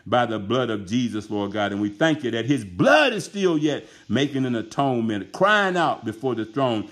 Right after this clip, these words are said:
Lord, we thank you. We worship this morning and look to our high priest intercessor who's interceding for us before the Father right now, advocating for us right now, bringing us relief right now from heaven's throne room this morning, sending us what we need this morning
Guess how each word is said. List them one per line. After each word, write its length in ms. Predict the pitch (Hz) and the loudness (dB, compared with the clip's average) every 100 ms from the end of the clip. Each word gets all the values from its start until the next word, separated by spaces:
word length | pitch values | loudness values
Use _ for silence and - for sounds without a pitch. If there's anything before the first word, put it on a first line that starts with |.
| - 113 | -10 -2
Lord, 180 | 120 | 0
we 120 | 120 - | 0 -4
thank 480 | - 226 302 302 | 2 4 4 2
you. 120 | 160 131 | 0 2
We 140 | 143 | 2
worship 540 | 127 247 285 - 160 | 6 6 6 2 -4
this 240 | 135 139 131 | -2 -4 -4
morning 260 | 127 120 | -4 -2
and 100 | 117 | -2
look 220 | 120 135 - | 0 -2 0
to 120 | 113 | 0
our 200 | 117 110 | 0 -2
high 220 | 110 131 | 0 0
priest 380 | 113 - 117 - - - _ | -2 -4 -4 -6 -18 -20 _
intercessor 640 | 135 123 117 127 117 - 107 | 0 2 0 -2 -4 -4 -2
who's 220 | 123 101 | -2 -4
interceding 680 | 98 135 123 120 127 113 | -4 -2 -2 -2 -4 -2
for 180 | 110 98 | -4 -2
us 140 | 113 107 | -2 -2
before 340 | 104 - 113 | -6 -4 -6
the 120 | 101 | -6
Father 380 | 101 123 110 101 | -6 -4 -2 -2
right 280 | 98 101 101 | -4 -4 -2
now, 180 | 98 95 | -4 -4
advocating 760 | 127 156 131 117 131 113 104 - - - | 0 0 0 -4 -2 -2 -2 -6 -16 -14
for 220 | - 110 110 | -4 -2 0
us 220 | 110 101 | -2 -2
right 260 | 107 104 | -2 -2
now, 220 | 95 107 95 | -2 -2 -2
bringing 420 | 92 151 165 139 | 0 2 2 0
us 220 | 127 - | -2 -2
relief 380 | 110 104 123 101 | -2 0 -2 -2
right 240 | 107 104 | -2 -2
now 220 | 101 104 98 | 0 -2 -2
from 220 | 98 92 | -6 -4
heaven's 360 | 127 110 104 | -4 -2 -6
throne 400 | 101 120 117 110 | -6 -4 -2 0
room 220 | 107 104 101 | 0 -2 -2
this 200 | 95 110 | -6 -4
morning, 280 | 104 98 - - - | -2 -4 -8 -16 -4
sending 580 | - - 254 233 196 165 | 0 2 2 2 2 2
us 220 | 139 127 | 0 -2
what 200 | 123 110 | -4 -2
we 140 | 113 | -2
need 320 | 110 113 110 | -2 -2 -4
this 180 | 101 101 | -6 -4
morning 440 | 104 101 95 85 | -2 -2 -2 -6